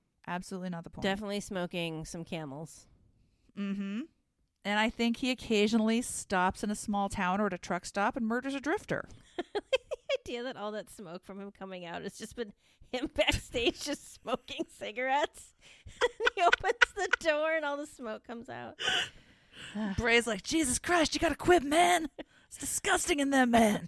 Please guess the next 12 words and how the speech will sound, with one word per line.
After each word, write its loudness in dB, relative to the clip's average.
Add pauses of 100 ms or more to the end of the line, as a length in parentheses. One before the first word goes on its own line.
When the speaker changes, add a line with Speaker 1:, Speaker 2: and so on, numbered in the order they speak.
Speaker 2:
<laughs> -4
Or 2
it's -2
the -8
smoke -6
from -8
him -4
burning -8
the -8
murdered -12
drifter. -16 (1700)
<laughs> -2